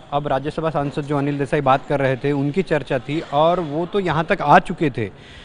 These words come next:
अ, ऐसा कहा जा रहा था कि अनिल देसाई को न्योता मिल चुका है, वो बॉम्बे से निकले थे, अ, उसके बाद वो, अ, दिल्ली एयरपोर्ट तक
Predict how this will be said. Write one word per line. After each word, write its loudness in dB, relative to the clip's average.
अ, -2
ऐसा 0
कहा 2
जा 2
रहा 0
था -2
कि -4
अनिल -2
देसाई -2
को -2
न्योता 0
मिल 0
चुका -2
है, 0
वो -2
बॉम्बे -4
से -4
निकले -4
थे, -2
अ, -8
उसके -4
बाद 0
वो, -2
अ, -4
दिल्ली -2
एयरपोर्ट -2
तक -6